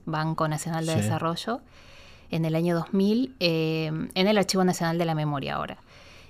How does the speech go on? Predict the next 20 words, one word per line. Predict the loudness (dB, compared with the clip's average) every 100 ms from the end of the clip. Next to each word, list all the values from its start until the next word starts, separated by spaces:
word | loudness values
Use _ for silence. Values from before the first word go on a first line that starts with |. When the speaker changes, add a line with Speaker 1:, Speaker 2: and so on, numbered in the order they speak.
| -8 0
Speaker 1:
Y | 4 4 6 6 6 6 4 2 0
los, | 2 2 0 -4 -2
eh, | -2
sondeos | 2 2 4 4
y |
encuestas | 4 2 0
que | 0
tengo | 2 4 2
son, | 2 2 2 2
bueno, | 2 0 -2
del | -2 -2 -2 -4
ochenta | -4 -2 2
y | 4
uno | 6 4
fundamentalmente, | 2 2 2 2 2 4 4 4 4 2
de, | 2 0 0 -4 -4 -4
durante | -2 -2 -2 -4
la |
gestión | -6 -6 -2 0
Viola, | 4 4 6 4